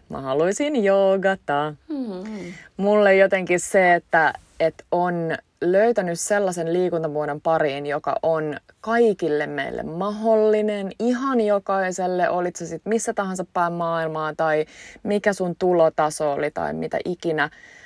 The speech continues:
Speaker 1: Öö, periaatteessa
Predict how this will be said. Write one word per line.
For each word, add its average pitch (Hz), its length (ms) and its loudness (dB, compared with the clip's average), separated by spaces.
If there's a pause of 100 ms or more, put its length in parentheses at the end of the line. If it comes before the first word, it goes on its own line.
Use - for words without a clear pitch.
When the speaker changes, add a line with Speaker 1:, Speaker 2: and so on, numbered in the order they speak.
(240)
Speaker 1:
Öö, 151 720 2 (800)
periaatteessa 156 960 4